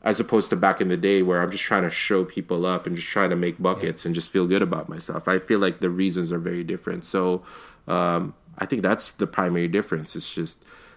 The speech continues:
Speaker 1: um, now I appreciate the game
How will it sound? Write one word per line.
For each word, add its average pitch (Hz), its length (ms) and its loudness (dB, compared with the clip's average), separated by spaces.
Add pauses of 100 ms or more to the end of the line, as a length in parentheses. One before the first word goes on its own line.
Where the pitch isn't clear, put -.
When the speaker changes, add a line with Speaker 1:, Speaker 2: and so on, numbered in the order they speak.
(120)
Speaker 1:
um, - 400 -6
now 107 340 6
I 95 280 4
appreciate 104 720 2 (260)
the 101 160 2
game 95 540 2